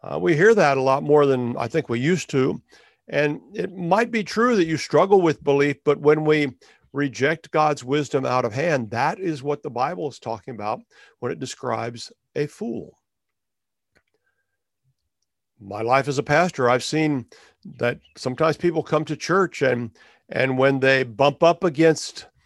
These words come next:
God's correction, or when they hear teaching from the scriptures that attempts to connect their behavior with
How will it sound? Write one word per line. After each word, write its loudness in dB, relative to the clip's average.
God's 2
correction, 0
or 2
when -4
they -2
hear 0
teaching 0
from -4
the 0
scriptures -4
that 0
attempts 0
to -6
connect -2
their 4
behavior 0
with -4